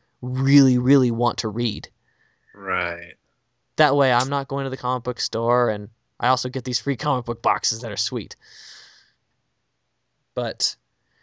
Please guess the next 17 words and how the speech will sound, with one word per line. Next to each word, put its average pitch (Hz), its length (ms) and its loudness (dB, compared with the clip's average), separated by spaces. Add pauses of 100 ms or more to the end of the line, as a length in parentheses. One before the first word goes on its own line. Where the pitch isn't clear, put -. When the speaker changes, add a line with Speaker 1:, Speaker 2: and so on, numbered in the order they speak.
(580)
Speaker 1:
um, 135 440 4
yeah, 160 400 6
I 143 160 2
am 165 180 0
going 156 220 -2
to 147 40 -4
be 147 120 -2
looking 143 300 -4
into 135 180 -2
them 147 440 2
to 123 320 -4
add 107 220 -4
as 123 140 -6
a 139 40 -6
sponsor. 214 520 -2 (760)
Speaker 2:
Okay. 147 200 4 (500)
Speaker 1:
So, 135 800 4